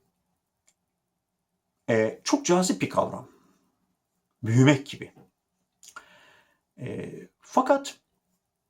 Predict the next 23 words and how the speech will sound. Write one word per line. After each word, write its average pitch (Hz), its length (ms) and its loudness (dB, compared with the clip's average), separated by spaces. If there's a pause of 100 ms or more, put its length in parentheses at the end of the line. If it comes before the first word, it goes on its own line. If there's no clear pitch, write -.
(1160)
hayatımızın 196 680 0
her 175 180 0
safhasında, - 720 -6
kişisel - 360 0
olarak - 340 -2
da, - 40 -16
kurumsal 101 420 -4
olarak - 380 -4
da - 160 -20 (360)
vazgeçilmez, 123 800 0
kaçınılmaz 120 560 -6
bir 104 60 -14
süreç - 440 -4
de - 60 -4
olsa, - 460 -10 (1400)
dönüşümün 240 580 4
de 294 60 6
anlamı 110 500 2
değişiyor 95 540 -4
günümüzde. - 540 -10 (1700)
Dönüşümün 285 420 6
amacının 143 580 2
aslında 90 680 -4